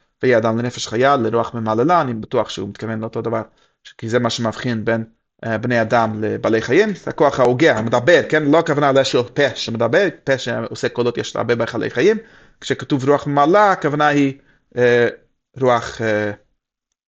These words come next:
הוגה, שמצרפת מילים שיש בהם פשר, כן? אה, מילים בעלי, בעלי לוגוס מסוים, בעלי היגיון מסוים, שזה, כן, גם בלשון הקודש, המילה דבר, כן? יכולה להיות, אה,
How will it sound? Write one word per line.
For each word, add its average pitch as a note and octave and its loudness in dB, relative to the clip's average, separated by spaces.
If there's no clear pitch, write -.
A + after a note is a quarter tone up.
הוגה, C3 2
שמצרפת D3 -2
מילים D3+ 0
שיש C#3+ 2
בהם B2 2
פשר, A2+ -6
כן? A#2+ -4
אה, A#2+ -12
מילים C3+ 2
בעלי, A#2+ 2
בעלי A#2 0
לוגוס B2 0
מסוים, G2+ -10
בעלי A2 -6
היגיון A2+ -4
מסוים, F3 0
שזה, A#2+ -6
כן, F3+ 0
גם D#3 2
בלשון D#3+ 4
הקודש, D3+ 2
המילה C#3 4
דבר, C3+ 2
כן? C3+ -2
יכולה B2 -2
להיות, B2 -2
אה, A2 2